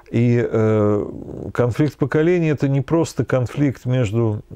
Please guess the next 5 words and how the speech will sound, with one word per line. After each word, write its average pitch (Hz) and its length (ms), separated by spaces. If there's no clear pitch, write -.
разными 117 440
возрастными 113 460
группами, 143 380
грубо 95 300
говоря, 92 380